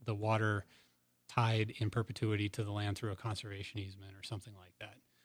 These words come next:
So those are the options that we need to be exploring more of, and, and, uh, that's, that's where the plan right now takes the discussion.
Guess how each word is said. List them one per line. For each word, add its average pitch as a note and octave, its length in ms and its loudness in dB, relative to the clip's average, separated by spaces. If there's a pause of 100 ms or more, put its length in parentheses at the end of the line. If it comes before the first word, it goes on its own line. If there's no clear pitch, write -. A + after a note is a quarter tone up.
(140)
So B2 160 8
those D#3+ 200 10
are D#3 80 12
the C3+ 160 10
options A#2+ 420 6
that A#2 100 0
we B2 100 4
need B2 160 8
to A2+ 60 2
be A2+ 100 4
exploring G#2+ 480 4
more A2 220 6
of, A#2 180 4
and, G2+ 340 -2
and, G2+ 340 2 (460)
uh, G2+ 200 -2 (100)
that's, A2 320 6
that's A2+ 260 4
where A#2 120 4
the F#2+ 80 -2
plan G#2+ 600 2
right G#2 240 0
now G2+ 220 0 (140)
takes - 240 0
the - 100 -16
discussion. G2+ 540 -10